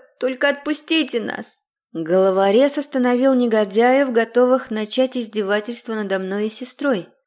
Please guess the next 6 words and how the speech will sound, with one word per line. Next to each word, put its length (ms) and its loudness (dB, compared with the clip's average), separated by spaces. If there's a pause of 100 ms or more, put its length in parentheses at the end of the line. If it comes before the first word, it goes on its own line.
(180)
«Хорошо. 760 -6 (340)
Назови 560 0
код 480 -4
от 200 -10
сейфа, 540 -4
мелкая. 760 -8